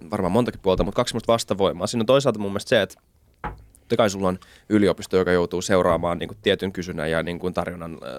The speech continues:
lakia, mitä tulee niinku opiskelijoihin tai siihen, että mitä yliopisto tarjoaa ja, ja että onko se millään tavalla oleellista niin, niille, sille kysynnälle, mikä tapahtuu sen opiskelun jälkeen.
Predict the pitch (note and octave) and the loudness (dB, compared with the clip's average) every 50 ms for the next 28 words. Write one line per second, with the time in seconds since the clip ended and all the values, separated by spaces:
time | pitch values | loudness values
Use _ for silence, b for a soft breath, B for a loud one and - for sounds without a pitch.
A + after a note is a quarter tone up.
0 | A#1 G1+ - G2+ G2 G2 - - F#2 D2 D#2+ F2 - - - G#2 F#2 E2 F#2 G2 | -12 -8 -4 -4 -4 -4 -2 -4 -4 -4 -4 -8 -12 -10 -8 -6 -6 -6 -6 -8
1 | - - E2+ E2+ G#2+ G2 - - F2+ F#2 F2+ E2+ F2+ G#2+ F#2 - - C#2 - - | -8 -8 -10 -10 -10 -10 -8 -6 -4 -2 -2 -4 -6 -8 -10 -12 -12 -12 -12 -10
2 | G2 G2+ G2 F2 E2+ - - - F#2 - F2 E2 - _ _ _ _ _ D#2+ D2+ | -12 -12 -12 -14 -18 -14 -10 -10 -10 -10 -10 -16 -20 _ _ _ _ _ -20 -20
3 | - _ _ - F#2 F#2+ D2+ - - - - - - F#2 E2+ E2+ F2 F2 C#2+ D#2 | -20 _ _ -4 -4 -4 -4 -4 -8 -16 -8 -4 -4 -4 -4 -4 -8 -8 -6 -6
4 | F2 F2 E2 - _ _ _ _ _ _ _ _ - _ _ - - - - - | -6 -6 -6 -8 _ _ _ _ _ _ _ _ -20 _ _ -20 -20 -20 -18 -10
5 | - G2+ F#2+ - - F#2 - B B B B B B B B G2+ - G#2+ G#2 A2 | -6 -6 -4 -2 -2 -4 -4 B B B B B B B B -2 -2 0 0 2
6 | G#2+ G#2+ G#2 F2+ G2+ G2 G2 F2 F2+ A#2 A2+ A2 G#2 F#2+ F2+ F2+ - - - F2 | 2 2 2 2 2 2 4 4 6 6 6 6 4 4 2 0 -2 -2 -2 -2
7 | F#2 F#2 F#2 F2 - - G#2 G#2 G2 F2+ E2+ - - - F#2+ G2 - - G#2+ G2 | 0 -2 -2 -4 -6 -4 -2 0 0 0 0 -2 -2 -2 -2 -2 0 0 -2 0
8 | G2+ F2 F2+ F2 E2+ D#2+ F2 - F2+ - G2 - G2 G#2 - - F2+ F#2 F2+ E2 | 0 0 -2 -2 -2 -4 -4 -4 -4 -6 -4 -4 -4 -4 -4 -6 -10 -8 -8 -6
9 | D#2 G2+ - - F2+ F2+ F#2 G2+ G2 F#2+ - - - - G2+ G2 A2 A#2+ B2+ | -6 -6 -6 -6 -6 -4 0 2 2 2 2 0 -2 0 2 2 2 2 0